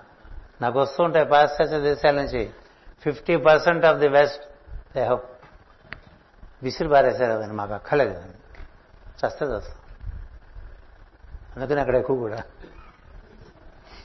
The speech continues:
డెబ్బై వ్యాక్సిన్స్ ఉన్నాయి వెస్ట్లో.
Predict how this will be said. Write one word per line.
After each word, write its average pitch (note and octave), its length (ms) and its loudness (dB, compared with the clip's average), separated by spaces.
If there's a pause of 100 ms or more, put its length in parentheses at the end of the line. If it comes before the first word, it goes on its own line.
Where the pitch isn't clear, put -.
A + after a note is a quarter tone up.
(1800)
డెబ్బై C#3+ 300 6
వ్యాక్సిన్స్ D3 520 4
ఉన్నాయి F3+ 200 0
వెస్ట్లో. E3 380 0